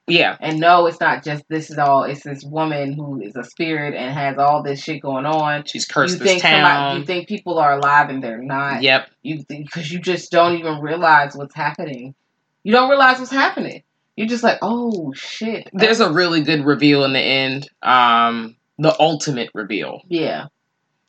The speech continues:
Speaker 2: And then, you know, you think it's gonna be, like, this cutesy, "Ooh, ha, ha, save the day," and no, bitch.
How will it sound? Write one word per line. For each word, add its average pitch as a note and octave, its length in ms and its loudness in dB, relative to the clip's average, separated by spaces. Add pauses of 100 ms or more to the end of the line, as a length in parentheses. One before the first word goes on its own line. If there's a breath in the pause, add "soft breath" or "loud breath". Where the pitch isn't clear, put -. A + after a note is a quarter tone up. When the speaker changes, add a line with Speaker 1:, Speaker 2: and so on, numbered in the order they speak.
(120)
Speaker 2:
And D#3+ 220 -4
then, E3 260 -2
you E3+ 140 -4
know, D#3+ 300 0
you D#3 200 -6
think E3 200 -6
it's E3 120 -10
gonna E3 240 -4
be, D#3+ 200 -4
like, C#3 260 -2
this C#3+ 180 -8
cutesy, D#3 960 -8
"Ooh, G3+ 180 -8
ha, A#3 120 -4
ha, A3+ 360 -2
save G#3+ 280 -8
the G#3 80 -16
day," F#3+ 400 -2
and E3+ 140 -6
no, D3 180 -6
bitch. B2+ 400 -12